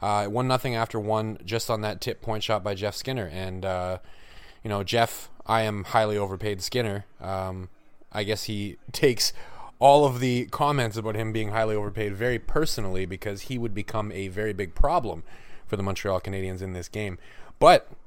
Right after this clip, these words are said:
again, I like the fight back, because we get into the second period and they start playing much, much better. I don't know what it is. Again, Martin Saint Louis, apparently his, you know, between period speeches during the intermissions, uh, they, they must,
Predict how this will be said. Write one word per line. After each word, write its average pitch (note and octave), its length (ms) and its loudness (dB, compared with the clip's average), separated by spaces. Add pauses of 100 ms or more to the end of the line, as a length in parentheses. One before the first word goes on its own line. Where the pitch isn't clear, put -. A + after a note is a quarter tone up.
(500)
again, A#2 500 2
I A2 80 2
like A2+ 220 0
the A2 80 -6
fight B2+ 300 2
back, E2 260 -2
because G2 200 -8
we G2+ 80 -8
get G#2+ 140 -2
into A#2+ 160 -2
the G#2+ 80 -4
second A2 320 -4
period C#3+ 400 0
and G#2 300 -2
they G#2+ 80 0
start G#2 280 -2
playing G#2 280 -4
much, G2+ 180 -2
much G#2+ 240 -4
better. B2 260 0 (640)
I F2+ 80 -4
don't G2 80 0
know G#2+ 80 0
what A2+ 120 4
it A#2 100 2
is. C3+ 340 0 (160)
Again, G#2 420 -2
Martin A2 300 -4
Saint A#2+ 220 -2
Louis, B2+ 180 2
apparently A#2+ 460 0
his, A2+ 340 -2 (640)
you A2+ 80 -2
know, G#2+ 240 -2 (380)
between A#2+ 360 0
period B2 360 2
speeches B2 420 -2
during G#2+ 200 -2
the G#2+ 100 -2
intermissions, G#2+ 560 -4 (400)
uh, G#2 240 4
they, F2+ 160 -4
they A2+ 160 0
must, A#2 240 0